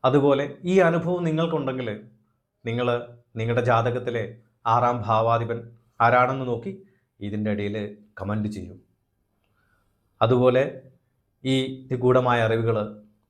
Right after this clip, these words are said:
മറ്റുള്ളവരിലേക്ക് ഷെയർ ചെയ്യുക. ഇതുപോലെയുള്ള നിഗൂഢമായ അറിവുകൾ നിങ്ങൾക്ക് മനസ്സിലാക്കാൻ സാധിക്കാൻ നിങ്ങൾ ഈ ചാനൽ ആസ്ട്രോ വൈഷ്ണവ്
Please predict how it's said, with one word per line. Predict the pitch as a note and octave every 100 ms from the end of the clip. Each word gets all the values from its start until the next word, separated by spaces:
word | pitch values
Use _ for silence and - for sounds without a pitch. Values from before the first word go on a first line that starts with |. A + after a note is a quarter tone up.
| _
മറ്റുള്ളവരിലേക്ക് | A2+ B2 B2 A#2 G#2+ G#2 G#2 D#3+ - _ _ _
ഷെയർ | - G2 G#2 A2
ചെയ്യുക. | G#2 G2 G#2 - _ _ _ _ _ _ _ _ _ _ _ _
ഇതുപോലെയുള്ള | B2 C#3 D3 D3 C#3+ C3+
നിഗൂഢമായ | B2 C#3+ C#3 C3+ B2 A2
അറിവുകൾ | A#2 B2 A#2+ A#2 - _ -
നിങ്ങൾക്ക് | G#2+ A2 G#2+
മനസ്സിലാക്കാൻ | G2 - A#2 A#2 A2+ G#2
സാധിക്കാൻ | G#2 G2+ G2+ G2 _ _ _ _ _ _
നിങ്ങൾ | G2 F#2+ F#2+ - _ _ _ _ -
ഈ | F2+ F#2 -
ചാനൽ | - F#2 G2 F#2 - - G#2
ആസ്ട്രോ | G2+ - G2+ F#2+
വൈഷ്ണവ് | F2+ G2 F#2